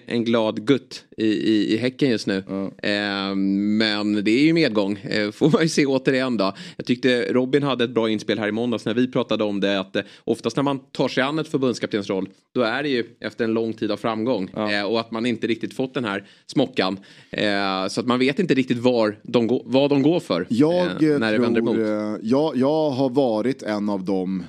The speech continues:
Speaker 3: som under den senaste tiden, eh, när det har gått lite motigt, eller lite motigt, fan vad inlindande, när det har gått dåligt för landslaget och Janne, när det har börjat spekuleras i efterträdare, varit en av dem som har gått med på att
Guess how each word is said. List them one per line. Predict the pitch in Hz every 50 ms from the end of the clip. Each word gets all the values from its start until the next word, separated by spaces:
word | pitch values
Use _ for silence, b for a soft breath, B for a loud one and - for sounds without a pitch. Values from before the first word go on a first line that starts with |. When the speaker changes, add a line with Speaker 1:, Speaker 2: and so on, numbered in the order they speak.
| - _ _
Speaker 3:
som | _ - - - 117 107 101 98 98 98 95 87 - - _ _ -
under | 127 135 135 135 131 123 127
den | 123 120 117
senaste | 117 - 123 104 101 87 - 92
tiden, | - - 104 98 95 90 95 92 90 92 92 85 - _ _ _ -
eh, | 92
när | 98 98 101 98
det | 98
har | 98
gått | 98 101 107 98 - -
lite | 98 101 - 101
motigt, | 104 107 101 92 - - 127 110 - -
eller | 76 85
lite | 82 80 76 - - -
motigt, | 85 85 82 80 - _ - 92 - - - - - _ _
fan | - 90 87
vad | 82 80 - _ _
inlindande, | 101 107 98 92 85 87 90 87 87 87 87 82 85 78 -
när | 95 110
det | 113 110
har | 104
gått | 113 135 135 -
dåligt | - 127 123 113 120 165 156 - _ - - _ _ _
för | - 113 98 95 92 90
landslaget | 92 104 98 87 - - 85 82 85 85 82
och | - 87 90 -
Janne, | 101 95 85 82 82 78 73 b b b b b b b b b
när | 104 117 117 110 107
det | 110
har | 98 95 120 139 139 127 113 104
börjat | 87 98 123 117 101 98 95 95 92 - -
spekuleras | - - - 98 - - 104 113 143 160 156 143 127 107 - -
i | 82 76 64
efterträdare, | 80 95 - _ 101 - - 147 165 147 107 71 - - _ _ _ _ _ _
varit | - 101 120 113 101 98 117 156 151 156 - - - - _ _ _ _
en | 113 113 107 107
av | 107 101 98
dem | 98 98 95 90 92
som | 85 - - 101 95 92 90
har | 87 95 92 90
gått | 87 87 101 - -
med | 127 165 175 151 120
på | - 95 87 85
att | 82 - -